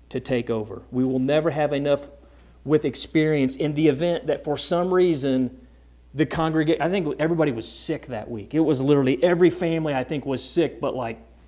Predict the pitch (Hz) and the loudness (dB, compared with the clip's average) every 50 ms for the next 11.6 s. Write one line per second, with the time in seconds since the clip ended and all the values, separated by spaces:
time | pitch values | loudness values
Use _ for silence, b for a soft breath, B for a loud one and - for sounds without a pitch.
0 | - - - 175 160 139 117 - - - B B B B B B B B _ _ | -18 0 2 4 4 4 2 0 -4 -10 B B B B B B B B _ _
1 | _ - 175 165 151 135 110 107 104 - - 120 104 104 98 101 120 - - - | _ 4 6 6 6 6 2 -2 -6 -8 -8 -8 -10 -10 -12 -14 -16 -18 -20 -20
2 | - _ - 117 117 123 127 - - - - - - - _ - _ _ - - | -20 _ -14 -10 -8 -8 -8 -10 -12 -20 -20 -20 -20 -20 _ -20 _ _ -20 -20
3 | _ - - - _ _ _ _ _ - - - - _ _ - - - - - | _ -20 -20 -20 _ _ _ _ _ -20 -20 -20 -20 _ _ -20 -20 -20 -20 -10
4 | - 170 175 175 202 202 202 - - 185 175 175 - 151 151 147 135 127 117 110 | -2 0 2 2 2 2 0 0 -2 -2 -2 -2 -2 -2 -2 0 0 -2 -2 -4
5 | 110 117 131 127 113 107 104 - - - - - - 139 143 - - - 196 190 | -4 -2 -2 -2 -2 -2 -4 -6 -8 -10 -10 -8 -6 -4 -4 -4 -2 0 2 4
6 | 196 185 151 151 156 151 151 - 147 127 - 151 147 - 151 147 143 135 127 131 | 4 6 6 8 6 6 4 2 -4 -6 -6 -8 -6 -4 -4 -4 -2 -2 -2 -2
7 | 139 127 120 123 113 110 117 113 113 - 120 113 107 98 98 - - - - - | -2 -2 -2 -4 -2 -2 -4 -4 -4 -6 -8 -10 -10 -10 -14 -16 -18 -20 -20 -20
8 | _ _ _ - - - - - - - _ - - - - - - - 131 147 | _ _ _ -20 -20 -20 -20 -20 -20 -20 _ -20 -20 -20 -20 -20 -10 -4 0 2
9 | 160 175 180 165 151 - - 131 120 - 147 151 170 180 160 143 127 123 139 151 | 4 6 6 4 4 2 -2 -6 -6 -4 -2 0 2 2 2 2 0 2 2 2
10 | 170 180 175 202 196 - - 185 151 147 160 160 160 - 143 151 160 160 151 147 | 2 2 2 2 0 0 0 0 0 2 0 0 0 -2 -4 -6 -6 -6 -6 -4
11 | 160 147 123 120 123 110 107 101 95 101 107 | -6 -6 -6 -6 -8 -8 -8 -10 -12 -14 -18